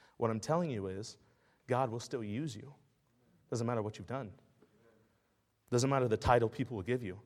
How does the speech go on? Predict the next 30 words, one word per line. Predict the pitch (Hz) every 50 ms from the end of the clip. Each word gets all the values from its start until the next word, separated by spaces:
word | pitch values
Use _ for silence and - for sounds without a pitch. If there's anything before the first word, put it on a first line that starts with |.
| - _ _ _ _ _ _ _ _ _ _ _ _ _ _ _ -
There | 139 175 202
might | 202 208 185 160
be | 170
some | 143 - 156 127
people | - 196 202 - 170 160 160
who | 151 120 135 131
would | 127 139 147
have | 123 110
called | - - 143 143 147 143
him, | 123 143 127 123
if | 117 - -
you | 160 180
were | 190 190
in | 185 165
the, | 143 - -
if | - 127 110
you | 147 160
were | 175
living | 170 180 170 165
in | 160 135
the | 120
same | - 165 139 135
day | 139 139
as | 131 123
Peter, | - 175 165 143 151 170 - - - - - _ _ _ _ _ _ _ _ _ _ -
you | 139 147
might | 151 143 139
have | 135 -
called | - 143 131 117
him, | 127 127 120